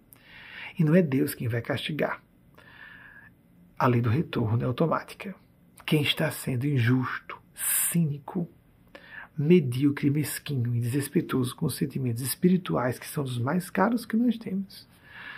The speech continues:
de milhões de pessoas, terá que pagar um preço nessa medida. Se está fomentando desesperança numa era, de horrores como a que vivemos, em vez de ser uma voz que ajude as pessoas a suportarem essa endemia de enfermidades mentais.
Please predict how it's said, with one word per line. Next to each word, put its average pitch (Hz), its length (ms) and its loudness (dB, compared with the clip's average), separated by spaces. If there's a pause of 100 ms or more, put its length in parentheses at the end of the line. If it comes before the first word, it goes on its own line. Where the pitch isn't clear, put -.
(220)
de 127 80 -2
milhões 151 440 8
de 185 40 2
pessoas, 147 680 0 (220)
terá 127 260 4
que - 100 -12
pagar 127 360 -4
um 147 100 -4
preço - 400 -4
nessa 151 220 -4
medida. 156 400 0
Se - 160 -4
está - 260 4
fomentando 240 800 8
desesperança 185 840 4
numa 143 200 2
era, 175 720 6 (920)
de 131 140 8
horrores 185 640 8
como 160 180 2
a 135 60 0
que 147 160 -2
vivemos, 127 500 -2
em 165 60 6
vez 190 260 8
de - 60 -2
ser 220 60 8
uma 226 140 8
voz 156 600 8
que - 120 8
ajude 143 580 6
as - 100 8
pessoas - 400 -2
a 123 40 -6
suportarem 165 840 0 (540)
essa 135 260 0
endemia 180 680 6
de 151 100 0
enfermidades 127 680 -4
mentais. - 800 -14